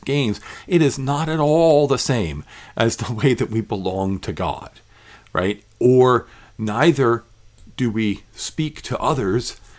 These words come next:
in the way that we pray to God. We are to pray to God and pour out our hearts before him and not pray to anyone else. The fact that this incense was for God alone, prayer,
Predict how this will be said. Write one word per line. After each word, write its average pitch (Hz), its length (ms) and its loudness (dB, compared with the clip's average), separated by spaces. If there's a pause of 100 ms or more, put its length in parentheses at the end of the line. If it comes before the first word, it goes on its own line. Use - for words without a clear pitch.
(180)
in 113 100 -4
the 107 100 -2
way 117 140 0
that 113 140 0
we 110 260 -6 (140)
pray 117 420 0
to 110 160 -8
God. 110 360 -6
We 117 120 -4
are 156 80 0
to 127 80 -10
pray 160 380 -4
to 131 160 -6
God - 380 -8 (640)
and 113 340 -2
pour 165 260 2
out 131 140 4
our 113 100 2
hearts 131 220 0
before 139 320 -4
him 117 140 -2
and 127 80 -4
not 127 220 -4
pray 147 120 2
to 143 60 0
anyone 143 260 2
else. - 400 -4 (880)
The - 40 -18
fact 135 200 2
that 143 60 -6
this 156 220 2
incense 156 420 0
was 117 140 -4
for 113 120 -2
God 120 200 0
alone, 127 260 -2
prayer, 147 580 0